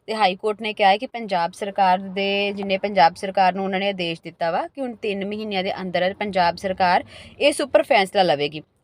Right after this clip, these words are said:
ਅਗਰ ਪੰਜਾਬ ਸਰਕਾਰ ਇਸ ਨੂੰ ਨਹੀਂ ਦਾ ਜਵਾਬ ਦੇਣਾ ਚਾਹੁੰਦੀ ਹੈ ਤੇ ਉਹਨੂੰ ਨਾਲ ਨਾਲ ਹੀ ਆਪਣਾ ਸਪਸ਼ਟੀਕਰਨ ਰੱਖਣਾ ਪਏਗਾ। ਅਗਲਾ ਉਹਦੇ ਸੁਣਵਾਈ ਦੇ ਵਿੱਚ ਮੇਨ ਜਿਹੜਾ ਸੀਗਾ, ਅ, ਸਵਾਲ ਸੀਗਾ ਉਹ ਸੀਗਾ ਕਿ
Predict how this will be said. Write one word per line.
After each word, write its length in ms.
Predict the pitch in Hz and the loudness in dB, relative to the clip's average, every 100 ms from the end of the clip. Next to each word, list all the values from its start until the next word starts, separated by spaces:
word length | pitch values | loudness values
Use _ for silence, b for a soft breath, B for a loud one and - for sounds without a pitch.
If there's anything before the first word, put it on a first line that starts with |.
| 196 | 0
ਅਗਰ 120 | 208 | 2
ਪੰਜਾਬ 380 | 220 214 190 175 | 2 2 2 2
ਸਰਕਾਰ 380 | 214 202 208 | -2 4 4
ਇਸ 220 | 202 196 233 | 4 -4 -4
ਨੂੰ 180 | 220 | -2
ਨਹੀਂ 320 | 202 190 185 247 | 0 2 2 4
ਦਾ 100 | 277 | 2
ਜਵਾਬ 340 | 240 202 185 | 4 2 2
ਦੇਣਾ 220 | 180 165 | -2 -4
ਚਾਹੁੰਦੀ 420 | 170 170 185 208 | -2 -2 -2 2
ਹੈ 60 | 170 | 0
ਤੇ 140 | 170 | 2
ਉਹਨੂੰ 220 | 208 214 214 | -2 -2 0
ਨਾਲ 260 | 175 160 | 0 2
ਨਾਲ 140 | 165 180 | 0 0
ਹੀ 100 | 185 | -2
ਆਪਣਾ 200 | 180 180 | -4 -8
ਸਪਸ਼ਟੀਕਰਨ 640 | - 165 - 156 156 170 | -6 -8 -8 -10 -8 -6
ਰੱਖਣਾ 280 | 185 165 135 | -6 -6 -6
ਪਏਗਾ। 360 | 135 135 131 B B B B 208 | -4 -4 -6 B B B B 2
ਅਗਲਾ 240 | 220 247 | 4 4
ਉਹਦੇ 180 | 254 254 | 4 2
ਸੁਣਵਾਈ 420 | 269 262 220 202 | -4 -4 0 0
ਦੇ 140 | 220 247 | 2 0
ਵਿੱਚ 220 | 240 226 | 0 -2
ਮੇਨ 320 | 202 190 247 | 0 0 0
ਜਿਹੜਾ 220 | 254 233 247 | 2 2 2
ਸੀਗਾ, 520 | 240 226 226 233 214 | 0 4 6 6 6
ਅ, 40 | 202 202 196 190 190 - | 6 6 6 6 4 0
ਸਵਾਲ 320 | 202 180 202 | 2 4 4
ਸੀਗਾ 260 | 226 220 226 | 0 -2 -2
ਉਹ 60 | |
ਸੀਗਾ 200 | 226 226 | 0 -2
ਕਿ 140 | 254 | -2